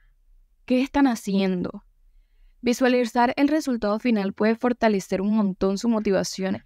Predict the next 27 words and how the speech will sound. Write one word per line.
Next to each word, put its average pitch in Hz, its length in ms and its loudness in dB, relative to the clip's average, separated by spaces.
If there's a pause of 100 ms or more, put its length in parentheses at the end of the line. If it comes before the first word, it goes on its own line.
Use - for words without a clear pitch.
(280)
y 220 140 -4
crear 202 320 0
una 220 100 0
imagen 220 380 0
clara 214 560 -2 (520)
y 233 140 0
exacta 240 640 0
de 233 140 -2
lo 214 120 -2
que 185 140 -2
quieren 175 300 -4
lograr. 180 440 -4 (600)
La 247 140 -2
idea 233 180 2
es 247 60 0
imaginar 294 500 4
que 226 120 0
ya 220 80 2
alcanzaron 214 580 -2
su 190 140 -6
meta, 180 360 -4
sentirla, 208 800 0
disfrutarla. 202 960 -2 (580)
Imagínense 233 580 2
que 233 120 0
ya 208 120 2
lograron 233 540 0